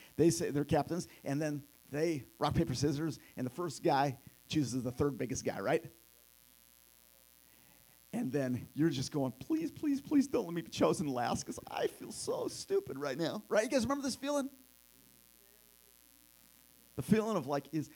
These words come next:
it, "Please choose, please choose me." And then it's like, "Steve, come on." And it's like, whew. You guys remember? Or you guys remember walking in the lunchroom? Ninth grade, first day of high school. It's not as bad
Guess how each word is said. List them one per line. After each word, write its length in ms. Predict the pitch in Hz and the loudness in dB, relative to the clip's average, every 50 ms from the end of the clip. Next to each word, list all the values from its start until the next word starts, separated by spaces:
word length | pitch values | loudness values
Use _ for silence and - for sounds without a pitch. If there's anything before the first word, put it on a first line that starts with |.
| - - - | -20 -18 -12
it, 160 | - 185 - - - - - | -12 -12 -12 -12 -16 -20 -20
"Please 480 | - - 349 349 339 302 302 277 - | -14 -10 -8 -8 -8 -8 -10 -12 -12
choose, 360 | - - - - 269 214 202 - - - - | -10 -8 -4 -4 -4 -4 -4 -8 -10 -16 -14
please 220 | - 240 240 226 - | -10 -8 -8 -6 -6
choose 180 | - 247 185 | -4 -2 -2
me." 100 | 233 208 | -2 0
And 100 | 180 220 | 2 6
then 140 | 196 196 180 | 6 6 6
it's 100 | 165 - | 4 2
like, 200 | 180 156 - - - - - - - | 0 -2 -2 -4 -10 -14 -14 -10 -2
"Steve, 320 | - - - - 269 147 - - | 2 2 4 4 2 -2 -4 -4
come 100 | 233 277 | -2 -2
on." 60 | - - - - - - - | -2 -4 -6 -16 -12 -4 2
And 40 | 240 | 2
it's 100 | 254 - | 2 2
like, 140 | 233 - - - - - - - - | 2 -2 -4 -8 -20 -20 -4 4 6
whew. 160 | - - - - - - - - - - - - - - - - - - - - - - - - - - - - - - - - - | 6 6 6 4 -8 -16 -20 -20 -20 -20 -20 -20 -20 -20 -20 -20 -20 -20 -20 -20 -20 -20 -20 -20 -20 -20 -20 -20 -20 -20 -14 -8 2
You 80 | 208 | 8
guys 220 | 247 311 294 196 247 | 8 10 10 10 8
remember? 460 | 262 233 240 269 466 494 453 - - - - - - - - - - - - - - - - - - - - - - - - - - - - - - - - - - - | 10 10 12 12 12 12 12 12 8 -2 -16 -20 -20 -20 -20 -20 -20 -20 -20 -20 -20 -20 -20 -20 -20 -20 -20 -20 -20 -20 -20 -20 -20 -20 -20 -20 -20 -20 -20 -10 2 8
Or 80 | 196 214 | 8 8
you 60 | 233 | 10
guys 180 | 262 254 208 | 8 4 4
remember 200 | 185 240 247 233 | 4 0 0 2
walking 320 | 220 220 214 240 - 254 226 | 4 4 4 4 2 -2 -4
in 60 | 214 | -4
the 60 | 185 | -4
lunchroom? 600 | 185 190 220 - - - 233 254 262 254 233 - - - - - - - - - - - - - - - - - | -4 -4 -4 -4 -6 -8 -6 -6 -6 -6 -6 -8 -10 -14 -20 -20 -20 -20 -20 -20 -20 -20 -20 -20 -20 -20 -14 -10
Ninth 560 | 143 160 165 160 165 170 180 214 226 156 - | -8 -8 -6 -6 -4 -2 -2 -2 -4 -4 -2
grade, 200 | 175 208 220 208 | 0 0 0 0
first 240 | - 202 208 - - | 0 -2 -2 0 2
day 100 | 196 190 | 4 4
of 40 | 147 | 4
high 160 | 151 175 202 | 4 4 2
school. 240 | - - - 208 185 | 0 -2 -6 -6 -6
It's 140 | - - | -6 -6
not 100 | 320 294 | -6 -6
as 60 | 226 - | -6 -4
bad 260 | - 240 - 135 | -6 -4 -4 -6